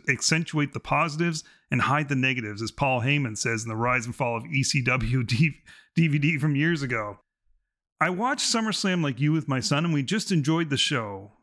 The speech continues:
He knows the ins and outs and who's who and how stuff works just like I did at his age. Was every match perfect?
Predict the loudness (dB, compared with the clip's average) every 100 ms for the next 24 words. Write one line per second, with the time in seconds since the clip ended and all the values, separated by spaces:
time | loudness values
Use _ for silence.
0 | _ 2 2 0 0 0 2 2 0 -2
1 | -2 0 2 2 2 0 0 0 0 0
2 | 0 -2 -2 -2 -2 0 -2 0 0 0
3 | 0 0 -2 0 0 0 -2 -6 -10 -12
4 | _ _ _ -2 2 2 2 0 0 -2
5 | 0 0 0 0 -4 -4